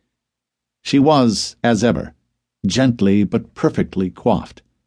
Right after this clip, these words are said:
wearing an elegant silk blouse that complemented her graying hair, a matching string of pearls around her neck.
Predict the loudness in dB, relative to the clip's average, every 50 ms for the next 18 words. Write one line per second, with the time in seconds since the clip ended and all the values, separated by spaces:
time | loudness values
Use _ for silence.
0 | _ _ _ _ _ _ 2 2 4 4 4 4 2 2 0 0 0 0 0 2
1 | 2 2 2 2 0 0 -2 0 0 0 0 0 -4 -4 -2 0 0 -2 -4 -8
2 | -12 -6 -4 -6 -6 -6 -4 -2 0 0 0 2 2 2 4 4 2 2 0 0
3 | 0 0 0 0 0 0 2 2 2 2 2 2 0 0 0 -2 -2 -6 -18 _
4 | _ _ _ _ _ _ _ _ _ _ -2 0 2 2 2 0 0 0 0 2
5 | 2 0 -2 -2 0 2 2 2 0 -2 -6 -2 0 0 0 0 -2 -2 -2 0
6 | 0 2 2 2 2 0 2 2 2 2 0 -2 -12 -20